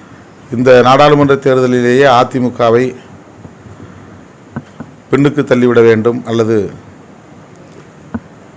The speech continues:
நீர்த்து போக செய்துவிட வேண்டும் என்று பி ஜே பி திட்டமிட்டு செயல்பட்டு கொண்டிருக்கிறது.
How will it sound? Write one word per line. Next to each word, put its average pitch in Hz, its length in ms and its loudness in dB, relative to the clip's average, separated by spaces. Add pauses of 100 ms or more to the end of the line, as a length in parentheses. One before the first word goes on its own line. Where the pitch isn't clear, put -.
(480)
நீர்த்து 147 300 0
போக 127 280 -2
செய்துவிட 113 420 -2
வேண்டும் 110 440 0 (240)
என்று 127 280 -2
பி 117 200 -6
ஜே 113 180 -2
பி 98 380 -8 (200)
திட்டமிட்டு 110 460 -6
செயல்பட்டு 107 420 -6
கொண்டிருக்கிறது. 92 580 -10